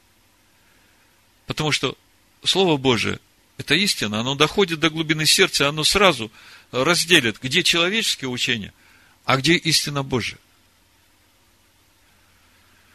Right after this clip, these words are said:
Ибо Слово Божие живо и действенно, и острее всякого меча обоюдоострого, оно проникает до разделения души и духа,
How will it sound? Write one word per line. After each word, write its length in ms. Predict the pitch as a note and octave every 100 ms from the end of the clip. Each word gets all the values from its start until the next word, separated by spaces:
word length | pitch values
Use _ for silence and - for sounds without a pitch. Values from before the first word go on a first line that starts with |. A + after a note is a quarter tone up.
| _ _ _ - _ _ _ _ _ _ _ -
Ибо 220 | B2+ C#3
Слово 360 | - G#3 A3 F#3
Божие 340 | E3 D3 C#3
живо 360 | B2+ E3 E3+ D#3+
и 60 |
действенно, 720 | D3 F#3 D#3+ - G#2+ F#2 E2 - - _
и 100 | A2+
острее 380 | C3+ - F3 F3
всякого 400 | - G3 - E3+
меча 320 | D#3+ - E3
обоюдоострого, 1000 | D3 C#3 C3+ A#2 C3+ F#3+ F3 - G2+ F2 -
оно 200 | A#2+ C3
проникает 500 | C3+ C#3+ D3 D3 C3
до 100 | C#3
разделения 520 | C3+ C#3 C#3+ C#3 C3+
души 340 | C3+ - C3+
и 20 |
духа, 440 | B2 E3+ G3 -